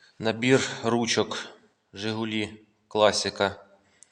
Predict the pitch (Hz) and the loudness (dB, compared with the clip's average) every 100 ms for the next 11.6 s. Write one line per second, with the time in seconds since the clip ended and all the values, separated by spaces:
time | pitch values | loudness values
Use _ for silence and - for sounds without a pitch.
0 | - _ - 120 123 117 113 104 104 - | -20 _ -6 -4 -4 -6 -4 -6 -4 -2
1 | 110 98 92 92 87 90 90 - _ _ | -2 -2 -4 -4 -4 -6 -10 -20 _ _
2 | _ _ _ _ _ _ _ _ _ _ | _ _ _ _ _ _ _ _ _ _
3 | _ _ _ _ _ _ 110 98 87 - | _ _ _ _ _ _ -4 -4 -6 -12
4 | - - - - _ _ - 92 104 101 | -14 -14 -18 -20 _ _ -20 -8 -2 -2
5 | 95 95 92 101 101 95 - - - - | -2 -8 -6 -4 -4 -8 -18 -20 -20 -20
6 | - _ - - _ _ _ - - _ | -20 _ -20 -20 _ _ _ -20 -20 _
7 | - 160 151 139 143 123 147 143 131 127 | 2 6 8 8 4 4 6 6 8 6
8 | 110 - - - - 123 113 104 101 - | 6 0 -4 0 6 8 10 8 4 2
9 | - - _ _ _ _ _ _ _ - | -10 -20 _ _ _ _ _ _ _ -8
10 | 135 135 135 120 - - - - - 131 | -6 -4 2 4 2 -4 -8 -6 -4 -2
11 | 127 139 127 - - | 2 6 6 4 -6